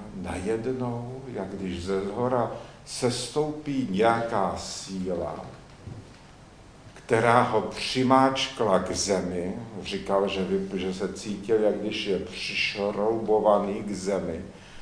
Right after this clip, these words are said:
nemohl se ani pohnout a najednou vidí, starec tomu říkal,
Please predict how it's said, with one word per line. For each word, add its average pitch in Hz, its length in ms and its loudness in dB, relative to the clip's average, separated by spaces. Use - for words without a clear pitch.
nemohl 123 540 6
se 131 220 2
ani 120 320 0
pohnout 92 1080 -2
a 90 140 0
najednou 120 1000 4
vidí, 123 680 0
starec 98 520 -2
tomu 98 260 -2
říkal, 92 420 2